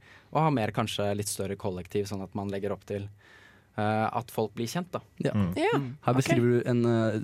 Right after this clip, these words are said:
Speaker 2: stilling jeg egentlig har ønsket meg, som ikke eksisterer ennå. Jeg hadde litt lyst til å bli byplanlegger, men jeg studerer sosiologi,
Speaker 1: Ja.
Speaker 2: så jeg har lyst til å pl-, planlegge det sosiale rom. Men det er jo
Speaker 4: Ja.
Speaker 2: ikke, det, jeg føler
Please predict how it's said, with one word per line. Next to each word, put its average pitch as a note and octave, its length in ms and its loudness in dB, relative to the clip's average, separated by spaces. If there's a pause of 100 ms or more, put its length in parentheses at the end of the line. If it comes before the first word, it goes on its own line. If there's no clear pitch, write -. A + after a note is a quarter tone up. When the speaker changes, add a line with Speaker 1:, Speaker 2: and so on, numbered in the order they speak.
(260)
Speaker 2:
stilling G#2+ 460 2
jeg G2 160 4
egentlig A2+ 140 2
har A2+ 80 2
ønsket G#2 300 0
meg, A2 100 2
som B2 120 2
ikke A2 120 0
eksisterer G2+ 380 2
ennå. A#2+ 140 2 (280)
Jeg G#2 160 -4
hadde B2 180 4
litt B2+ 140 0
lyst A2 120 0
til B2 80 2
å A#2+ 80 4
bli G#2+ 180 2
byplanlegger, G2+ 480 2
men B2 120 2
jeg A#2+ 100 2
studerer A2+ 220 2
sosiologi, A2 440 2
Speaker 1:
Ja. D#3 100 2
Speaker 2:
så - 60 -14
jeg - 20 -10
har C3+ 80 4
lyst B2 140 0
til B2 100 2
å A#2+ 140 -4
pl-, C3 220 -8
planlegge G#2+ 380 4
det G2+ 80 0
sosiale G#2 440 2
rom. B2 160 4 (420)
Men B2 100 2
det C3 100 8
er C3+ 80 8
jo - 100 6
Speaker 4:
Ja. A#2 180 8
Speaker 2:
ikke, G#2+ 60 2
det, A2 80 2
jeg A#2+ 100 4
føler B2 140 2